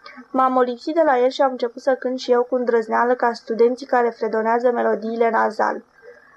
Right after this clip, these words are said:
Această profanare mă destinse și m-a mai înviorat. "Mormântul acesta pare tare sărăcăcios, nu?" spuse Kashiwagi. "Puterea politicii și a bogăției trebuie să aibă ca rezultat morminte splendide.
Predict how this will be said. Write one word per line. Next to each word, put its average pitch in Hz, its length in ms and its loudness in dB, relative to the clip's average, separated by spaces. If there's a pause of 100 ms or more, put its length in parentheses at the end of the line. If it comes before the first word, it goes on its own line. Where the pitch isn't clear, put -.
(100)
Această 294 440 0
profanare 269 600 0
mă 277 120 2
destinse 247 600 -2
și 269 140 -4
m-a 254 140 2
mai 247 220 0
înviorat. 233 680 0 (1120)
"Mormântul 262 560 2
acesta 311 480 0
pare 277 220 4
tare 302 260 2
sărăcăcios, 220 720 -4
nu?" 247 320 -4 (480)
spuse 247 400 0
Kashiwagi. 220 680 0 (200)
"Puterea 277 460 2
politicii 262 500 -2
și 269 80 -2
a 247 80 2
bogăției 226 460 -2
trebuie 247 260 0
să 233 100 -2
aibă 247 240 2
ca 247 160 0
rezultat 226 480 -2
morminte 240 460 -2
splendide. 233 760 -2